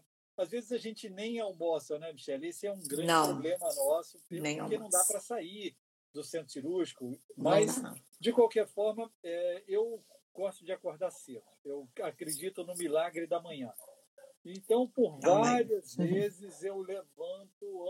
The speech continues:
Speaker 1: antes das cinco da manhã, pra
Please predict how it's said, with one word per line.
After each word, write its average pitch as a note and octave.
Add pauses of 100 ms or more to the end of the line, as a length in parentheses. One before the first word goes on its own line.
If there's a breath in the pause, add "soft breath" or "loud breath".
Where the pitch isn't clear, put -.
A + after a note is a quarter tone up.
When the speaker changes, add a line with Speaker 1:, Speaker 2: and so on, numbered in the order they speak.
Speaker 1:
antes A3+
das F#3
cinco G3
da F#3
manhã, D#3 (720)
pra D3